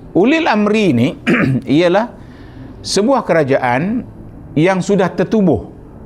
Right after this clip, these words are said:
ditubuhkan oleh rakyat, ya,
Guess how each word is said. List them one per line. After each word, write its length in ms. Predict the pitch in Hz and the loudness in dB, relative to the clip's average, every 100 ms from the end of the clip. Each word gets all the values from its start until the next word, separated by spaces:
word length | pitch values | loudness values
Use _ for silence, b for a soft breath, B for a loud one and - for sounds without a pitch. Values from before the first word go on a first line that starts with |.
| - - | -18 -2
ditubuhkan 840 | 127 185 214 196 208 165 220 233 | 0 2 2 2 2 2 0 2
oleh 120 | 185 143 | 2 2
rakyat, 580 | 120 127 165 226 - - - - - - - - | 2 2 2 0 -6 -20 -20 -20 -20 -20 -20 -4
ya, 280 | - 190 330 | 0 2 0